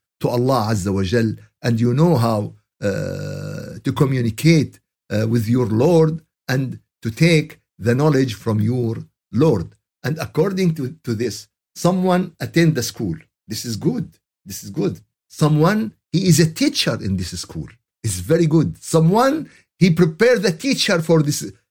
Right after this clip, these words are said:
You know, this is, this is categories. The people don't, oh, they said, uh,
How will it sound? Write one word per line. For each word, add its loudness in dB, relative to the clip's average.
You 4
know, -2
this -2
is, -2
this -2
is -2
categories. 0
The -4
people -2
don't, 2
oh, -2
they 2
said, 0
uh, -8